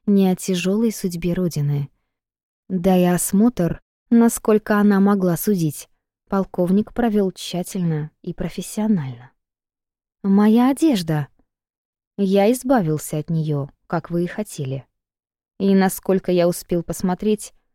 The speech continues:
на ней ничего не было». «А заколка?» «Обезврежена». «Вы так уверены?» «Более чем», он усмехнулся. «Я решил не рисковать,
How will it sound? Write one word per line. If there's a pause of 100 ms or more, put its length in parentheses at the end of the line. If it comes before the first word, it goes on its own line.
(280)
на
ней
ничего
не
было». (960)
«А
заколка?» (800)
«Обезврежена». (920)
«Вы
так
уверены?» (960)
«Более
чем», (420)
он
усмехнулся. (920)
«Я
решил
не
рисковать,